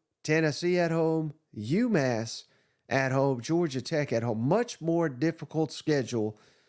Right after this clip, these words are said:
than the Bulldogs had last season when they went undefeated during the regular season.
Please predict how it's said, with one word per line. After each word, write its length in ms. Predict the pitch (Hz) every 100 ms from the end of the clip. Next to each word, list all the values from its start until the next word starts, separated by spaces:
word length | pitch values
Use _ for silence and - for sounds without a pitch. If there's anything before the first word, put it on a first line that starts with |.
| _ _
than 180 | 139 139
the 80 | 139
Bulldogs 560 | 127 160 156 151 139 -
had 300 | 147 135 117
last 420 | 117 151 147 -
season 300 | 120 117 120
when 100 | 123
they 80 | 123
went 200 | 123 139
undefeated 580 | 160 151 156 143 127
during 180 | 131 127
the 60 | 120
regular 400 | 127 139 123 120
season. 520 | - 151 120 107